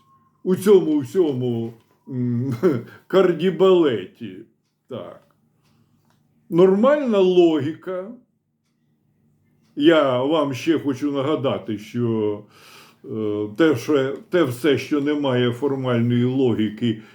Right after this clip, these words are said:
є маразмом за давніми греками. Так от,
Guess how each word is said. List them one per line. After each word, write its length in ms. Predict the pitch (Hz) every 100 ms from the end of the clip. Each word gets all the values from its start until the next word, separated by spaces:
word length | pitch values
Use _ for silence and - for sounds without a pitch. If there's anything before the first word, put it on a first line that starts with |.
| -
є 220 | 151 190
маразмом 960 | 175 165 135 117 104 113 120 143 156 156
за 180 | 151
давніми 800 | 170 143 170 160 160 160 160 165 160 -
греками. 760 | - 135 160 156 151 156 156 151
Так 260 | 160 220 220
от, 260 | 151 107